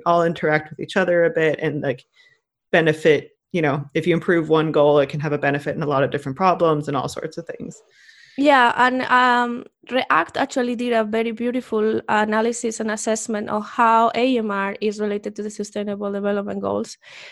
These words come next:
Speaker 2: So we're gonna leave a link to that work as well. If you are more interested about how Sustainable Development Goals and A M R get, are
Speaker 1: And tie together.
Speaker 2: together, uh, are they tied together,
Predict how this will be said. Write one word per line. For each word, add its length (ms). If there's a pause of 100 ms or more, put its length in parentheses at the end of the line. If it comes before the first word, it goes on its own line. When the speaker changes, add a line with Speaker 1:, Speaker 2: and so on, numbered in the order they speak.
Speaker 2:
So 140
we're 160
gonna 200
leave 360
a 100
link 320
to 100
that 180
work 260
as 140
well. 220
If 180
you 80
are 80
more 160
interested 440
about 340
how 420 (140)
Sustainable 480
Development 420
Goals 300
and 160
A 120
M 120
R 220 (200)
get, 180 (720)
are 220
Speaker 1:
And 100
tie 180
together. 280
Speaker 2:
together, 400
uh, 340
are 60
they 160
tied 300
together, 420